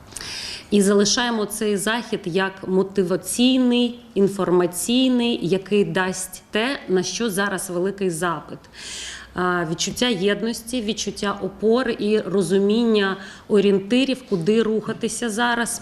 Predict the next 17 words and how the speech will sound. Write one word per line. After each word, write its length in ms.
підприємцям, 760
тому 280
що 200
викликів 540
багато 480
різних, 440
і 80
нам 200
потрібно 420
зустрітися, 520
щоб 200
просто 300
про 140
це 180
поговорити. 720
Пул, 360
е, 640